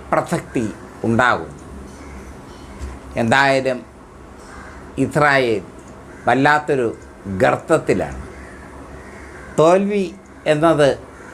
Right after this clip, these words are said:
അവരെ സംബന്ധിച്ചിടത്തോളം അനന്യമാണ്.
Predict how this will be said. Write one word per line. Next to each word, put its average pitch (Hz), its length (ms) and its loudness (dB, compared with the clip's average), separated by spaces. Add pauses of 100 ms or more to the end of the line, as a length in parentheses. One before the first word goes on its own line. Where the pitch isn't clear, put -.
അവരെ 165 240 4 (100)
സംബന്ധിച്ചിടത്തോളം 131 960 2 (1700)
അനന്യമാണ്. 147 720 4